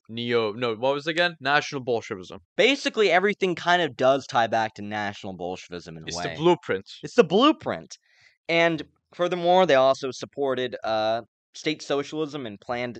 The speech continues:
Speaker 2: and planned economy. They had, they were also very much in favor of revolutionary activism and less concerned with electoralism, and were actually influenced by, uh, or Leninist organization, organizational, uh, principles,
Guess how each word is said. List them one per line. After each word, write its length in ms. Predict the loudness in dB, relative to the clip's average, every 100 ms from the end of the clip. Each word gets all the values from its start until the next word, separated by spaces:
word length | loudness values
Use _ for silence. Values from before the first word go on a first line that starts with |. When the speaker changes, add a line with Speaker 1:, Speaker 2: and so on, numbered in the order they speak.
| -16 -12
Speaker 2:
and 280 | -12 -12
planned 240 | -10 -8 -8
economy. 560 | -6 -4 -4 -6 -10 -12 _ _ _ _ _
They 220 | -6 -4
had, 340 | -2 -2 -2 -4 _ -10
they 220 | -6 -6
were 240 | -4 0
also 320 | 2 2 -2
very 260 | -4 -4 -4
much 240 | -8 -10
in 120 | -12 -12
favor 280 | -12 -10
of 140 | -10 -4
revolutionary 600 | -4 -4 -8 -10 -10 -6
activism 640 | -4 -6 -6 -8 -8 -10
and 120 | -12 -6
less 220 | -6 -6
concerned 380 | -10 -10 -10 -10
with 100 | -8
electoralism, 840 | -6 -6 -6 -4 -4 -4 -6 -6 _ -20 -20 -8
and 80 | 0
were 80 |
actually 280 | 2 2 -4
influenced 520 | -6 -8 -8 -10 -4
by, 440 | 0 2 2 0 -4 _ _ _ _ _
uh, 680 | -4 -2 -2 -2 -2 -2 -2 -6 _ _ -4
or 180 | -4 -2
Leninist 440 | 0 0 0 -8
organization, 840 | -8 -8 -8 -8 -8 -8 -10 -14 -16 _ _ _ _
organizational, 880 | -10 -8 -8 -6 -8 -8 -10 -8 -6
uh, 140 | -6 -6
principles, 640 | -8 -8 -10 -12 -16